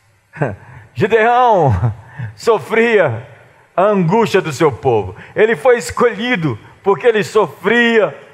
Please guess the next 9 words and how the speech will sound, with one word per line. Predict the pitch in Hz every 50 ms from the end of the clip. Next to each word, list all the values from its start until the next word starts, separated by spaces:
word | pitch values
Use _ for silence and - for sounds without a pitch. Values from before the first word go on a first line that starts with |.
| _ -
a | 175
angústia | 185 196 196 185 175 156 135 143 208 226 226 175 - - 165
do | 143 139 120
seu | - 139 123
povo. | 107 - - 101 113 110 101 90 87 95 104 - - _ _ _ _ _ _ -
O | - 123
verso | 117 104 107 151 175 170 - - 165
treze | 131 117 156 170 180 180 160 165 156
disse: | 139 151 185 175 127 - 190 175